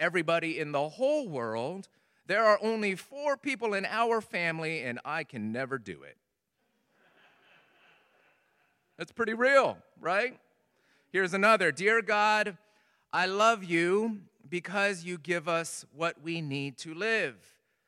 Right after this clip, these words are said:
But I wish you would tell me why you made it so we have to die."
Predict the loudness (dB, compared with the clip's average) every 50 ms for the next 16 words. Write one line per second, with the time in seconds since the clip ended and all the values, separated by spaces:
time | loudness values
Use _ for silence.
0 | _ _ _ _ _ _ _ -2 0 2 2 2 2 0 -2 -4 -4 -4 -4 -4
1 | -6 -6 -8 -8 -4 -4 -6 -6 -6 -10 -6 -4 -4 -4 -2 -2 -2 -2 -2 -2
2 | -4 -6 -8 -10 -8 -4 -2 0 0 0 0 0 -2 -4 -8 -8 -8 -6 -4 -4
3 | -4 -4 -4 -6 -8 -10 -12 -12 -12 -10 -8 -8 -8 -10 -10 -12 -14 -14 -14 -14
4 | -14 -14 -14 -14 _ -20 -20 -18 -14 -14 -14 -14 -16 -18 -20 -20 -20 _